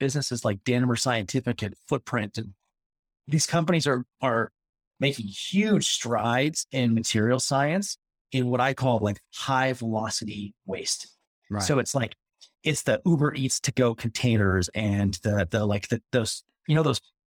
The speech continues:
Speaker 1: styrofoam trays that your meat comes in,
Speaker 2: Mm-hmm.
Speaker 1: like, all those things that are brutal for the planet.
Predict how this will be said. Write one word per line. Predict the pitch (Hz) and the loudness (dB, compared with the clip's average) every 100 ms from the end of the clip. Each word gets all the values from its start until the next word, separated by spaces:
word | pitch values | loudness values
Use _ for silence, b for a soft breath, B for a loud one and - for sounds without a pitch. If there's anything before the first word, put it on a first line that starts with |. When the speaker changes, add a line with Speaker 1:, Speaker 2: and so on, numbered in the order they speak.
| - | -8
Speaker 1:
styrofoam | - - 131 135 - 127 104 | -2 2 2 2 2 0 0
trays | - 127 127 127 120 | 0 2 4 2 0
that | 123 | -6
your | 101 | -6
meat | 120 131 - | -4 -4 -2
comes | 135 131 131 | -2 0 0
in, | 131 135 | 0 0
Speaker 2:
Mm-hmm. | 131 123 160 b b b _ | 0 0 0 b b b _
Speaker 1:
like, | - - | -10 -4
all | 165 190 220 | 2 4 4
those | 147 - 117 139 131 - | 2 2 4 4 2 -2
things | 110 113 143 165 | 0 2 2 0
that | - 107 | -2 -2
are | 92 - - _ - | -2 -8 -20 _ -2
brutal | 131 135 147 170 | 2 4 2 0
for | 190 120 | -2 -2
the | |
planet. | - - 104 127 185 226 | -4 -2 0 2 2 0